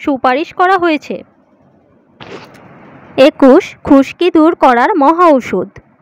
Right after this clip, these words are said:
খুশকি সমস্যা নিয়ে বিব্রত হচ্ছেন, বিশেষত শীতকালে যেন এটি বড় ধরনের সমস্যায় পরিণত হয়। মাথার ত্বক এবং চুলের জন্য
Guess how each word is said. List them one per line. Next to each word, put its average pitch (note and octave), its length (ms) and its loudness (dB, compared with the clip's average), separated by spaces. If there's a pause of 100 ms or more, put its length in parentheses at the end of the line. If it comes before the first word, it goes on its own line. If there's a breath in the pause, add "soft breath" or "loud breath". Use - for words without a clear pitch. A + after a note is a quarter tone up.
(240)
খুশকি C#4+ 380 -2
সমস্যা D4+ 460 0
নিয়ে F4 200 -2
বিব্রত B3 420 0
হচ্ছেন, F4 500 -2 (400 soft breath)
বিশেষত B3+ 560 -2 (180)
শীতকালে A#3+ 540 -4 (260)
যেন A#3+ 280 -2 (300)
এটি B3+ 280 -4
বড় A3 300 0
ধরনের E4+ 400 0
সমস্যায় F4+ 560 -2
পরিণত F4 360 -2
হয়। C4+ 300 -2 (600 soft breath)
মাথার B3 340 -2
ত্বক F4+ 280 0
এবং E4+ 280 -2
চুলের E4 380 -4
জন্য A3 260 -2